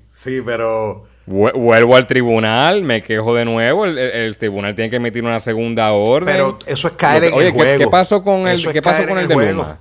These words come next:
Speaker 1: Eso es caer en el juego,
Speaker 2: No,
Speaker 1: eh,
Speaker 2: pero
Speaker 1: Jerry.
Speaker 2: mira, ¿qué pasó con el de Luma?
Speaker 1: ¿Cómo que qué pasó con él?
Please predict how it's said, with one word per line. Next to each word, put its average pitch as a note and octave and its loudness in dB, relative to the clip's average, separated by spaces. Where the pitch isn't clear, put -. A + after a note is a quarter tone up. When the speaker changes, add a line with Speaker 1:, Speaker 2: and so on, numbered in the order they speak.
Speaker 1:
Eso - -10
es C#3+ -18
caer C#3+ -8
en C#3+ -12
el C3+ -8
juego, A#2 -6
Speaker 2:
No, C3 2
Speaker 1:
eh, A#3 -8
Speaker 2:
pero D3 0
Speaker 1:
Jerry. B2 2
Speaker 2:
mira, D#3 0
¿qué D3 -2
pasó E3 -2
con F3+ -4
el F3 -6
de E3 0
Luma? G2 -4
Speaker 1:
¿Cómo A#2+ -10
que B2 -10
qué A#2 -12
pasó A2+ -14
con G#2+ -14
él? F2+ -20